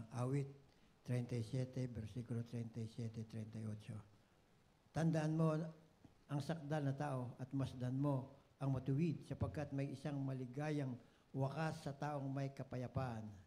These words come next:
Thirty-eight, tungkol sa mga mananalangsang, mga lilipol silang magkakasama, ang huling wakas ng masama ay mahihiwalay. Amen.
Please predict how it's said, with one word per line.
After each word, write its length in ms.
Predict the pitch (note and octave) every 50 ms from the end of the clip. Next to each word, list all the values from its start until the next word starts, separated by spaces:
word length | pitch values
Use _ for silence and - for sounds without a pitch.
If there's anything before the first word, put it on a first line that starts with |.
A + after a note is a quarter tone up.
| - -
Thirty-eight, 800 | - A#2 A#2+ A2+ A2+ A#2+ B2 C#3 D#3 E3 E3 E3+ E3 E3 E3 -
tungkol 400 | D#3 C#3+ C#3 C#3 - E3 D#3+ C#3+
sa 80 | - D3+
mga 240 | D3 D3 C#3+ C#3+ C3 C3+ - - - - - - - -
mananalangsang, 1400 | - C3 C3 C3+ C3+ C3+ D3 D3+ D#3 D3 C#3 C3 B2+ B2+ B2+ C3 C3 C3 B2+ C3 - - F3 F#3 D#3 C3 A2+ G#2+ A2 - - - - - - - - - -
mga 240 | - C3+ C#3+ C#3 C#3 C#3
lilipol 640 | C3+ C#3 C#3 C3 C3 D3 F#3 F#3+ F#3 - D#3+ D3 C#3 B2 -
silang 400 | - - D3+ C#3+ D3+ D3 C#3 C3 B2+ C3 C3+
magkakasama, 720 | D3 D3+ C#3 - C#3 B2 C3 B2 - C#3+ C#3+ C#3 C3 A#2 G#2+ - - - - - _ _
ang 160 | - C#3 C#3+
huling 400 | B2+ C3 D3 C#3+ D3 C#3+ C#3 C3
wakas 320 | B2 B2+ - - C#3+ C#3 C3+ - - - - - - - -
ng 160 | C3+ C#3 C3+ C3 B2+
masama 480 | B2+ B2 - C3 B2 C3+ C3 A#2+ B2 - - - - - - - -
ay 160 | - B2+ B2
mahihiwalay. 880 | A#2 A2+ A2 A#2 C3 C3+ B2+ A#2+ A#2+ A2 A2 G#2+ G#2 G#2+ A2 A2+ A2 G#2 F#2+ F#2+ - - - - - -
Amen. 320 | C3+ C3 B2 A2+ A2 F#2+